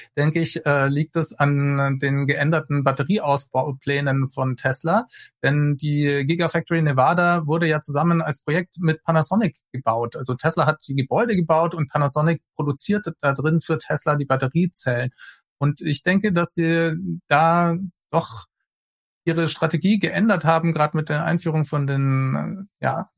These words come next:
Tesla eigenen Batteriezellen. Und ich weiß nicht genau, ob die, ja, ob das eines Tages vielleicht dann auch in der Giga Nevada noch produziert werden kann, so direkt neben Panasonic.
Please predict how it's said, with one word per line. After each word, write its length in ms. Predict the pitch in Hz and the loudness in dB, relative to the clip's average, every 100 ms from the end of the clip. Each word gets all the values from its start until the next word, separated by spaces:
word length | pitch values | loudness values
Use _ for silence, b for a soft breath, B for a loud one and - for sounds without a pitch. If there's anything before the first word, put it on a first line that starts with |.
| - 165 | -16 -4
Tesla 340 | - 156 156 | 0 0 2
eigenen 560 | 151 175 202 190 185 170 | 2 2 2 2 2 2
Batteriezellen. 840 | 165 160 175 175 - 160 156 160 B B B B _ | 0 0 0 -2 0 2 4 2 B B B B _
Und 360 | 151 151 151 - - _ _ _ | 0 2 0 -6 -18 _ _ _
ich 280 | - 165 - | -4 -2 0
weiß 240 | - 190 185 | 2 2 4
nicht 200 | 214 - | 0 0
genau, 340 | 180 180 185 | 2 2 2
ob 160 | 175 - - | 0 -2 -6
die, 540 | 170 165 156 160 160 160 147 _ _ | 0 2 2 2 0 -2 -4 _ _
ja, 200 | 147 151 | 2 2
ob 100 | 131 | 2
das 160 | 135 165 | 0 2
eines 260 | 165 175 - | 4 2 2
Tages 580 | 165 165 170 - - _ _ _ _ _ - | 2 2 0 -2 -6 _ _ _ _ _ 2
vielleicht 320 | 139 175 - | 4 4 2
dann 120 | 156 | 0
auch 160 | 160 165 | 2 2
in 60 | |
der 80 | 156 | 2
Giga 240 | 151 165 | 2 2
Nevada 480 | 147 131 123 190 202 | 2 2 4 4 4
noch 220 | 185 175 | 2 0
produziert 500 | - 175 165 - 214 - - - - | 0 -2 -2 -2 -4 -6 -18 -8 0
werden 300 | 151 170 160 | 2 2 0
kann, 420 | - 196 285 220 | 2 2 2 0
so 160 | 156 | 0
direkt 400 | 139 143 160 - | -2 -2 -4 -2
neben 260 | 147 202 208 | 0 2 2
Panasonic. 600 | 196 196 196 202 208 214 | 4 4 4 4 2 2